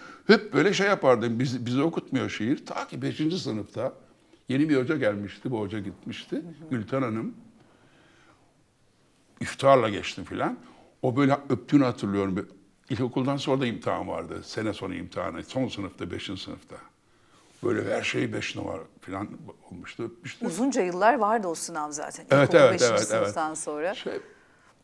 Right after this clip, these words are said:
Speaker 1: ilk defa beni o şiir okuttu. Yirmi üç Nisan'da resim var bende.
Speaker 2: Müthiş bir şey
Speaker 1: Bir tek
Speaker 2: tabii
Speaker 1: o
Speaker 2: bu sizin için.
Speaker 1: şiiri, aklımda şiir. Bir,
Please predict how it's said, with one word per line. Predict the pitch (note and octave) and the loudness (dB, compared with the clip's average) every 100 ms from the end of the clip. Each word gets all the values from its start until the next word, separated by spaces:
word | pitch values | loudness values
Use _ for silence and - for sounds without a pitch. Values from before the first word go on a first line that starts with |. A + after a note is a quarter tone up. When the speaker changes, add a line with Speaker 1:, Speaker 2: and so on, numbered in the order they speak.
| _ _ _ - - | _ _ _ -18 -2
Speaker 1:
ilk | G3 - | -2 2
defa | D#3 C#3+ D#3+ | 4 6 6
beni | D#3 D#3+ F3+ - | 6 4 2 -2
o | D#3+ - - - _ _ _ - | -2 -2 -8 -20 _ _ _ -10
şiir | - A#2+ | -2 0
okuttu. | G#2 - - G2+ | -2 -6 -10 -2
Yirmi | B2+ C3 | 0 0
üç | B2+ | -2
Nisan'da | G2+ - C#3 A3 | -4 -2 2 2
resim | C#3+ - C#3 | 2 2 2
var | G2+ F2 | 2 0
bende. | D2+ D2+ D2 - _ _ - | -2 -8 -10 -14 _ _ -12
Speaker 2:
Müthiş | G3 - A#3+ - | -10 -6 -6 -6
bir | |
şey | - F#3 | -6 2
Speaker 1:
Bir | |
tek | D3+ | 4
Speaker 2:
tabii | C3 | 6
Speaker 1:
o | G#2 | 4
Speaker 2:
bu | - | 2
sizin | G#2 G2+ | -2 -6
için. | - C#3 | -2 4
Speaker 1:
şiiri, | C3 C3+ G3+ - B2+ - - - | 4 6 4 4 -4 -8 -14 -10
aklımda | - - B2 A2+ G#2 | -10 -6 -4 -2 -4
şiir. | - G#2 F2 | -4 -4 -4
Bir, | A2+ | -6